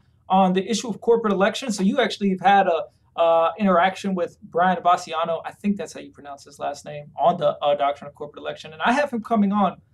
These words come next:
maybe sometime next month. So, uh, this listener says, uh, "Doctor Schreiner, corporate election is the idea that God chooses his people through a covenant representative.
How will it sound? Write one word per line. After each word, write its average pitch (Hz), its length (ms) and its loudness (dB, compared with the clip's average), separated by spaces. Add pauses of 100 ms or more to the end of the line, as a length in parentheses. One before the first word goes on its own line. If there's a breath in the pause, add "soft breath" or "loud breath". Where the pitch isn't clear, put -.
(280)
maybe 180 180 -2
sometime 170 480 -4
next 156 240 -8
month. 156 240 -4
So, - 320 -4 (460 soft breath)
uh, 170 180 6
this 185 180 -4
listener 185 280 -4
says, 180 400 -2 (480)
uh, 165 300 4
"Doctor 160 260 -2
Schreiner, 208 320 2
corporate 156 320 -8
election 180 340 -4
is - 80 -16
the 147 100 -4
idea 143 280 -6
that 139 160 -14
God 147 280 0
chooses 151 500 -16
his - 180 -20
people 233 440 -4
through 233 360 -2
a 185 100 0
covenant 156 380 -6
representative. 202 640 -4